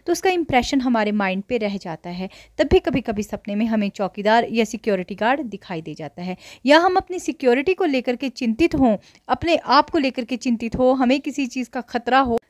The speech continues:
तब भी हम वास्तविक जीवन में अपनी सुरक्षा के बारे में जब ज़्यादा सोचने लगते हैं,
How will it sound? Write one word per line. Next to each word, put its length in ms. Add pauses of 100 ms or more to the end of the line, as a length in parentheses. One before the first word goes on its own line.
(140)
तब 80
भी 160
हम 140
वास्तविक 440
जीवन 260
में 140
अपनी 280
सुरक्षा 400
के 160
बारे 220
में 120
जब 120
ज़्यादा 500
सोचने 400
लगते 260
हैं, 200